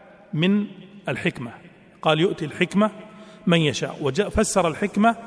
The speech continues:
بالمعرفة بالقرآن، ثم ذكر أنواع من العلوم التي تضمنها القرآن، يعني أشبه ما تكون بمعلومات موجودة في القرآن،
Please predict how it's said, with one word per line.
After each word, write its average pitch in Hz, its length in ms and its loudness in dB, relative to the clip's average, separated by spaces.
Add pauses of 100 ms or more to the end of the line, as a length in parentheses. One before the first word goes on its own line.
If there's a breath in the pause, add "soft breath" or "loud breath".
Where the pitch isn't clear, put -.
(300 loud breath)
بالمعرفة 180 520 4
بالقرآن، 147 540 0 (920 soft breath)
ثم 165 200 4
ذكر 196 500 6
أنواع 185 480 4 (560)
من 180 340 4
العلوم 170 640 2
التي 180 540 0 (160)
تضمنها 175 720 2
القرآن، 151 460 2 (840 loud breath)
يعني 147 320 -2
أشبه 196 280 2
ما 160 120 4
تكون 165 320 0
بمعلومات 151 680 0 (680 loud breath)
موجودة 160 480 2
في 185 260 -2
القرآن، 151 420 0